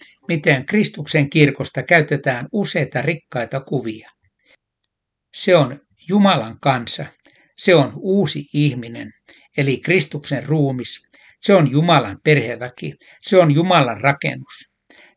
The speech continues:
Nämä kaikki havainnollistavat sitä, miten Jumalan pelastusteko synnytti uuden Jumalan omien joukon.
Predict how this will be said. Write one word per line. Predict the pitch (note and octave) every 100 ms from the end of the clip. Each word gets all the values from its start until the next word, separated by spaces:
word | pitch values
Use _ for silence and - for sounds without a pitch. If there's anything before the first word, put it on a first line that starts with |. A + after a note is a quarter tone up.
| _ -
Nämä | F#3+ E3+
kaikki | D#3 D#3 D#3 - C#3
havainnollistavat | D3+ D3 C3 B2+ A#2+ - C3 B2 -
sitä, | - D3 D#3 B2+ - - _
miten | G3 D#3 E3+
Jumalan | D#3+ F#3 F3 C#3+ B2 -
pelastusteko | C#3 C3 - D3+ - C3 - -
synnytti | D#3 C3+ A2+ - B2 -
uuden | F#3 F#3 D3+ C3
Jumalan | C3+ D3+ C#3 B2 A#2 -
omien | D3 C3+ B2 A2+ G#2+
joukon. | A#2 A#2 A#2 -